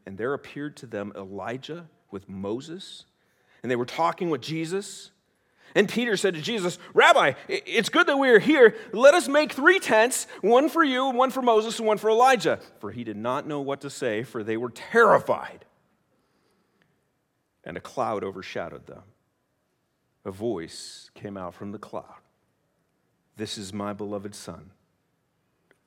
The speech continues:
Listen to him." Suddenly looking around, they no longer saw anyone with them, but Jesus only. What just happened here?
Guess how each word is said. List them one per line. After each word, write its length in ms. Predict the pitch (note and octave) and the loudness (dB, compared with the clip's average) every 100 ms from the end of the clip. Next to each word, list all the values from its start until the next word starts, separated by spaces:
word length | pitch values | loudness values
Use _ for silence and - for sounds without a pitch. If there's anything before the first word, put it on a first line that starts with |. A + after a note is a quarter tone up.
| _ _ | _ _
Listen 640 | F#2+ G#2 G#2 - F2+ E2 F2 _ _ _ _ | -12 -12 -12 -16 -16 -16 -20 _ _ _ _
to 120 | - | -20
him." 340 | F#2 - F2+ F#2 _ _ _ _ _ _ _ _ _ _ _ _ _ | -20 -20 -20 -20 _ _ _ _ _ _ _ _ _ _ _ _ _
Suddenly 480 | - - A2 G2+ G2+ | -8 -4 -4 -4 -8
looking 260 | G2+ A2 | -8 -10
around, 400 | G#2+ G2+ F#2 F#2 | -10 -8 -8 -8
they 120 | F#2+ | -10
no 140 | F#2+ F#2+ | -10 -12
longer 340 | F#2+ F#2+ G2 | -12 -12 -14
saw 260 | - G2+ F#2+ A2 | -12 -12 -12 -10
anyone 460 | A2 G#2+ F#2+ G2 | -10 -8 -12 -12
with 240 | F#2 F2+ - | -14 -16 -20
them, 220 | E2 E2 _ _ _ _ - | -20 -20 _ _ _ _ -16
but 140 | G2 | -14
Jesus 520 | - G2+ F#2+ F2+ F#2 - | -14 -12 -12 -12 -16 -16
only. 400 | G2+ F#2+ F2 F#2 _ _ _ _ _ | -18 -18 -20 -20 _ _ _ _ _
What 460 | D3 D#3 - _ _ _ _ _ | -16 -14 -14 _ _ _ _ _
just 600 | - D#3+ D3 C#3 - - _ _ _ | -16 -12 -12 -14 -18 -20 _ _ _
happened 680 | - - - - - - - _ _ _ | -6 -4 -4 -8 -16 -18 -20 _ _ _
here? 640 | _ - - C3 - - | _ -20 -16 -14 -14 -18